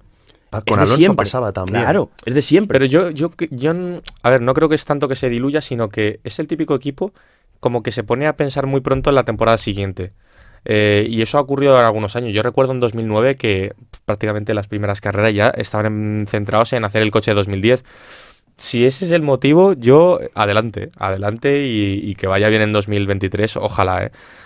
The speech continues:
Speaker 3: Ojalá, porque sería la leche. Volver a tener un, un mundial con seis pilotos luchando por él, me, me recordaría mucho, pues eso, a temporadas de dos mil diez, dos mil doce, ¿no?
Speaker 2: Sí.
Speaker 3: Cuando teníamos ahí a
Speaker 2: Ya
Speaker 3: tantos
Speaker 1: ves, es que
Speaker 3: pilotos.
Speaker 1: eso era, eso era dulce, ¿eh? Ver ahí, qué bonito era ta-, ver a tantos ahí en
Speaker 3: Sí.
Speaker 1: el,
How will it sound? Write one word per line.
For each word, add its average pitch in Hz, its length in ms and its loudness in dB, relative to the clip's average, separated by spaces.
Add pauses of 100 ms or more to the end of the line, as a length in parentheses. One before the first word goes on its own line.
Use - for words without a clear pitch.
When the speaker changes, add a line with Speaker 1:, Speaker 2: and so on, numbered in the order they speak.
(120)
Speaker 3:
Ojalá, 110 300 0
porque 113 220 -2
sería 95 260 -4
la 104 120 2
leche. 95 360 -4 (180)
Volver 101 220 -4
a 101 60 -2
tener 107 300 -2
un, 110 280 -2
un 113 160 -4
mundial 104 360 2
con 101 160 -2
seis 101 240 -6
pilotos 101 300 -2
luchando 101 300 -6
por 92 140 -4
él, 120 140 -2 (320)
me, 101 280 2
me 104 120 0
recordaría 104 400 4
mucho, 110 240 -2
pues 107 140 0
eso, 104 100 0
a 92 40 -2
temporadas 101 360 0
de 107 80 2
dos 101 160 0
mil 104 120 0
diez, 117 220 4
dos 107 100 0
mil 104 160 0
doce, 107 280 0
¿no? 107 100 2
Speaker 2:
Sí. 101 60 -4 (360)
Speaker 3:
Cuando 104 200 0
teníamos 104 480 -2
ahí 104 180 2
a 101 60 4
Speaker 2:
Ya 98 40 -2
Speaker 3:
tantos 101 300 2
Speaker 1:
ves, 98 80 -2
es 98 80 -8
que 104 60 -2
Speaker 3:
pilotos. 101 160 2
Speaker 1:
eso 107 100 4
era, 98 480 2
eso 104 220 -6
era 110 120 0
dulce, 110 440 -2
¿eh? 113 40 -4
Ver 107 160 -2
ahí, 107 360 0 (280)
qué 110 100 0
bonito 127 280 2
era 131 160 6
ta-, 131 160 2
ver 131 200 2
a 135 80 2
tantos 127 380 0
ahí 127 380 2
en 113 80 -2
Speaker 3:
Sí. - 60 -4
Speaker 1:
el, 110 280 0